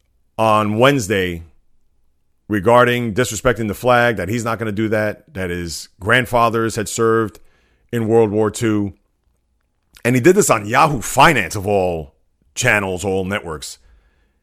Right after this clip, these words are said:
Not to say he had to speak to someone from E S P N or Fox Sports One or somewhere in the sports world, but to have somebody from Yahoo Finance, and credit to that guy, I'm not gonna knock him or his network, but of all places,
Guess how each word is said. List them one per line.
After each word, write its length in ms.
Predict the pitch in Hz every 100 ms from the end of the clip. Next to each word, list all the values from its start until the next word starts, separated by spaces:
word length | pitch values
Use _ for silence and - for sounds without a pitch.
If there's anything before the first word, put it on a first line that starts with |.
| _ _ _
Not 140 | 156
to 60 | 143
say 160 | 165 147
he 60 |
had 100 | 143
to 60 | 120
speak 200 | 143 123
to 80 | 117
someone 260 | 131 123
from 140 | 110 113
E 140 | 123
S 120 | 110
P 180 | - 101
N 300 | 139 147 143
or 140 | 113 95
Fox 280 | - 123 -
Sports 260 | 117 107
One 480 | 110 135 143 139 123 - _ _ _ _ _ -
or 340 | 117 110 107
somewhere 600 | 92 - 143 135 135 131
in 220 | - 117
the 280 | 107 104 101
sports 400 | 87 - 170 175
world, 320 | 104 85 78
but 340 | 76 101 - -
to 420 | 113 101 92 80 - _ _ _ _ -
have 200 | 135 170
somebody 220 | 160 151
from 140 | 117
Yahoo 260 | 107 131 117
Finance, 460 | 127 139 175 185 139
and 200 | 120 -
credit 260 | 165 190
to 120 | 156
that 200 | 151 185
guy, 360 | 117 104 110 - _ _
I'm 100 | 110
not 140 | 151 143
gonna 140 | 135
knock 260 | 139 139 113
him 300 | 147 156 147
or 120 | 123
his 120 | 98
network, 320 | 143 117 104
but 180 | 113 104
of 120 | 101
all 140 | 135 151
places, 560 | 131 160 101 90 -